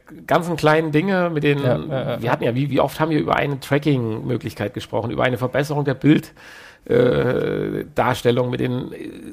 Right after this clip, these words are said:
Speaker 1: in-, tollsten Kniffen. Dafür brauchte man natürlich die vielen kleinen, äh, ja, Entwicklungsschmieden.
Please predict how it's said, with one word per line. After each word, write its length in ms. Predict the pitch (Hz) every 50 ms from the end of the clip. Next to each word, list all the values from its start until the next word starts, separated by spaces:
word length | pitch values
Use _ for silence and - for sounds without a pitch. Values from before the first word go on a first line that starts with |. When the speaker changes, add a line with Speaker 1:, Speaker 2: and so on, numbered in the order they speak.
| - - - _
Speaker 1:
in-, 460 | - - 156 - - - - - -
tollsten 420 | - - 156 - - - - - 156
Kniffen. 460 | 147 - 185 208 - - 143 156 - - - - - - - - - -
Dafür 260 | 123 135 147 170 180
brauchte 360 | - 185 202 226 196 - -
man 140 | 143 123 120
natürlich 300 | 104 - 120 117 107 -
die 80 | - 101
vielen 320 | - - 120 120 123 113
kleinen, 580 | - - 113 117 117 113 110 107 104 101 101 92
äh, 520 | - - - - - 107 107 107 104 101 - - - - - - - - - -
ja, 220 | - 120 110 110
Entwicklungsschmieden. 1000 | 110 107 - - 120 117 120 131 - - 131 - - - - 127 120 104 95 101